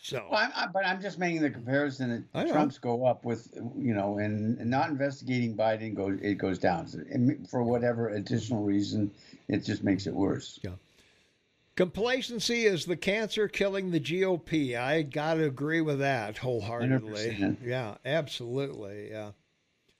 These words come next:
Speaker 1: Uh, let's see. I understand Shane now. Live to work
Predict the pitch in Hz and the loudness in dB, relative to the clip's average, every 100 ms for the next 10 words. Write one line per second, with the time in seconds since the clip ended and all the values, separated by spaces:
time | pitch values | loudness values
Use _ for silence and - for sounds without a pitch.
0 | _ _ _ _ _ 220 254 269 262 254 | _ _ _ _ _ -2 0 2 2 2
1 | - 233 196 220 277 285 247 - 247 254 | 0 -2 0 2 2 0 -2 2 4 4
2 | 240 - 247 254 247 208 180 165 147 143 | 0 0 2 2 0 0 2 2 0 -2
3 | 151 240 262 - 190 185 190 233 202 | 0 2 0 -4 -2 0 2 2 0